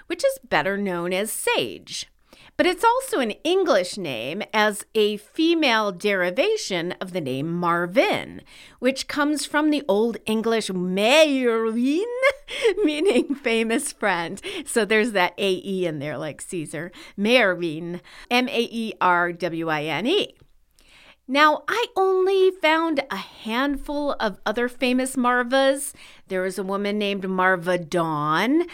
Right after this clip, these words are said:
who was also an educator, but on the Christian religious realm. And Marva Jean Cooks the second, A K A Marvelous, who is an American rapper.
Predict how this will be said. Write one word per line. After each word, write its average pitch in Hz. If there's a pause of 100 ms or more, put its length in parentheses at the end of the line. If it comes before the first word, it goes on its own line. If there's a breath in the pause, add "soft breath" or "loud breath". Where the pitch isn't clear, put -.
(240 loud breath)
who 196
was 180
also 254
an 233
educator, 254
but 208
on 170
the 165
Christian 190
religious 160
realm. 170 (680 loud breath)
And 240
Marva 220
Jean 233 (100)
Cooks -
the 214
second, 302 (100)
A 196
K 190
A -
Marvelous, 214
who 262
is 190
an 202
American 185
rapper. 254